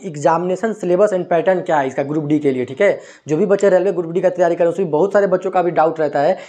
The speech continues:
कि एग्जाम पैटर्न और सिलेबस क्या होता है। तो मैं आप लोगों को बता दूँ ना, एग्जामिनेशन और पैटर्न और सिलेबस इसका की मैं बात करूँ ना,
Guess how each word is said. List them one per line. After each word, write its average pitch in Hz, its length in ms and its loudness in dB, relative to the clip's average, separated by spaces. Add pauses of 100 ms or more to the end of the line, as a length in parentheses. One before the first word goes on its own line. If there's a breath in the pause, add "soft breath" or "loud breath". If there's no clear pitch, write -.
(100)
कि 165 60 -6
एग्जाम 170 280 2
पैटर्न 180 320 0
और 180 100 0
सिलेबस 170 380 0
क्या 151 120 2
होता 131 200 -2
है। 160 200 -4 (140 loud breath)
तो - 140 -12
मैं 185 140 0
आप 190 200 0
लोगों 190 120 2
को 165 60 -2
बता 165 180 2
दूँ 143 120 -6
ना, 151 100 0 (120)
एग्जामिनेशन 170 540 -2
और 208 60 0
पैटर्न 196 280 2
और 190 80 2
सिलेबस 190 400 2
इसका 202 200 -2
की 170 80 -4
मैं 165 120 -4
बात 147 220 -2
करूँ 139 140 -4
ना, 139 200 -4